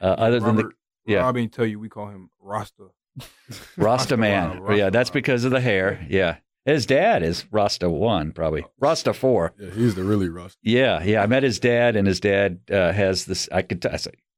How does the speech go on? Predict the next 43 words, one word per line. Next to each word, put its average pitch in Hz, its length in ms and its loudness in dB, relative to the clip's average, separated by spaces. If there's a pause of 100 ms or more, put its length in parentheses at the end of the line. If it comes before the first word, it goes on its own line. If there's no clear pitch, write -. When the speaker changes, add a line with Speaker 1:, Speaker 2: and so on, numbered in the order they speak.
Speaker 1:
"You're 71 100 -10
Rob 82 280 -2
McCrae's 85 320 -2
dad." 123 300 0
I - 120 -20
could - 140 -20
tell. 139 340 -2
The 87 160 -4
hairstyle. 98 600 0
Speaker 3:
<laughs> - 0 -
Speaker 1:
It's - 100 -6
a, 104 60 0
it's - 340 -12
a 113 40 -4
family 143 380 2
thing. 85 380 -2 (200)
Speaker 3:
Yeah. 85 100 -20 (440)
Speaker 1:
Um, 101 180 -4 (360)
any 135 300 0
other 139 220 2
nicknames 127 480 2
of 107 100 2
other 110 160 2
players 123 440 2
that 113 100 2
aren't 110 220 2
here 139 280 2
that 104 160 -2 (320)
can't, 117 380 -2
uh, 101 220 4
defend 123 380 0
themselves? 90 680 0 (480)
Does 90 100 -2
Marcus 131 380 2
have 123 160 2
it? 113 100 -2
Mark 139 320 2
likes, 117 240 -2 (100)
Marcus 147 300 0
Speaker 3:
Lil- - 60 -10
Speaker 1:
calls 120 200 2
him 101 160 2
Mark. 101 560 0